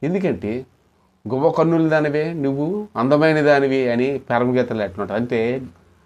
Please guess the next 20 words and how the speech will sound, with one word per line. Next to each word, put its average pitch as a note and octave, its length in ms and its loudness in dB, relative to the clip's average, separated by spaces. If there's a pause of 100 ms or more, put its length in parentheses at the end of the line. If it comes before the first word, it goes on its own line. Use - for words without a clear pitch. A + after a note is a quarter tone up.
(260)
గువ్వ B2+ 140 2
కన్ను D3 160 2
అంటే D3 140 2
హృదయం D#3+ 600 4
సౌందర్యమైనది. C#3 1000 0 (840)
ఇప్పుడు B2 100 -6
కోయిల F3 440 4
నలుపే, C3 460 -2 (720)
కోత D#3 380 -4 (720)
ఎంతో G#2+ 340 -6
ఘనంగా G2+ 360 -8
ఉంటుంది. F2 300 -14 (1080)
ఆ A#2+ 60 -2
కోతను D#3 400 0
చూసి B2 340 -4
ప్రపంచమంతా B2 680 -4
ఈ A2+ 100 -2
రోజున A#2 220 -2
పాటలు A2+ 440 -8
రాస్తారు. F#2 380 -10